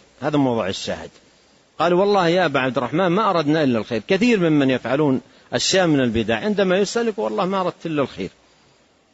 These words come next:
فقال رضي الله عنه: "هل كل من أراد الخير أدركه؟ هل كل من أراد الخير أدركه؟ لا، لا يدرك الخير إلا من يقيد نفسه بالسنة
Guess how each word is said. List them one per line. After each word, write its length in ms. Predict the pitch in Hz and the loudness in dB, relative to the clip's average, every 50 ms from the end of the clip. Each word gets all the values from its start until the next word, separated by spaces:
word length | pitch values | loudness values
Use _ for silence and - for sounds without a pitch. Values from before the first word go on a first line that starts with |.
| _ _ _ _ | _ _ _ _
فقال 560 | - - 143 - - 196 214 214 202 185 165 147 147 - - - - - _ _ _ _ - | -6 -4 -4 -2 0 0 2 2 2 2 2 0 -2 -6 -6 -10 -20 -20 _ _ _ _ -4
رضي 260 | 131 147 156 156 160 | -4 -2 0 2 2
الله 260 | 147 139 139 127 113 101 | 2 2 2 0 0 0
عنه: 260 | 101 101 98 101 117 | -2 -2 -2 -2 0
"هل 240 | 143 190 240 247 - | 0 0 0 0 -2
كل 260 | - - 254 254 240 | -2 0 2 2 4
من 200 | 233 233 233 - | 2 2 0 0
أراد 340 | - 196 202 208 202 175 180 | 0 0 0 0 0 0 0
الخير 400 | 170 151 - - 160 143 139 - | -2 -2 -2 0 0 0 0 0
أدركه؟ 480 | 147 135 113 117 113 110 - - 120 117 - - _ _ _ _ _ _ _ _ _ _ _ _ _ _ _ _ _ _ _ _ _ _ _ _ _ _ _ _ _ _ _ _ _ - | 0 -2 0 0 -2 -2 -2 -2 -4 -4 -4 -10 _ _ _ _ _ _ _ _ _ _ _ _ _ _ _ _ _ _ _ _ _ _ _ _ _ _ _ _ _ _ _ _ _ -2
هل 160 | 165 196 214 | 0 0 0
كل 200 | - - 226 226 | 2 0 2 2
من 200 | 214 202 196 180 | 4 2 2 2
أراد 340 | 180 165 165 185 180 160 160 | 0 0 2 2 2 2 0
الخير 420 | 147 139 - 156 160 156 - 151 | 0 0 0 0 0 0 0 0
أدركه؟ 380 | 131 110 127 147 - - 208 220 | -2 0 -2 -2 0 0 0 2
لا، 220 | 247 262 208 - - _ _ _ _ _ _ _ _ _ _ _ | 2 2 0 -2 -6 _ _ _ _ _ _ _ _ _ _ _
لا 200 | 127 156 196 208 | 0 2 4 4
يدرك 380 | 220 220 185 170 180 160 - 170 | 4 4 2 0 -2 0 0 0
الخير 380 | 156 139 - - 190 202 202 | -2 0 0 0 2 2 2
إلا 320 | - - 175 170 170 165 156 | 2 0 0 2 2 2 2
من 160 | 151 147 143 | 2 2 2
يقيد 640 | 139 135 127 - - 170 175 160 147 139 131 104 123 | 2 2 0 0 0 0 2 4 4 2 2 2 0
نفسه 760 | 120 139 156 147 - - - - 131 120 120 139 151 165 165 | 0 0 0 -2 -4 -8 -4 -2 -2 0 0 0 0 0 0
بالسنة 680 | 135 120 - - - - 127 120 110 104 104 101 98 | 0 -2 -2 -2 -2 0 0 2 2 2 0 -2 -4